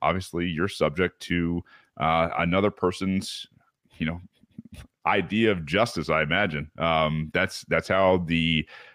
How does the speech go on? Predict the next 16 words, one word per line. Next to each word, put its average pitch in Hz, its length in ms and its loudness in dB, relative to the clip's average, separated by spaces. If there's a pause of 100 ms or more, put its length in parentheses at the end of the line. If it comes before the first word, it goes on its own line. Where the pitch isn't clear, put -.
uh, 78 240 2
the, 73 140 -4 (100)
the 80 120 -2
private 95 520 0
property 90 420 0
system 76 340 -10
works. 95 240 -4
But, 98 400 2 (380)
um, 85 540 0
with 104 180 2
all 95 140 6
that 80 160 2
said, 82 480 2
you 78 120 -2
know, 78 140 0
to, 71 180 -8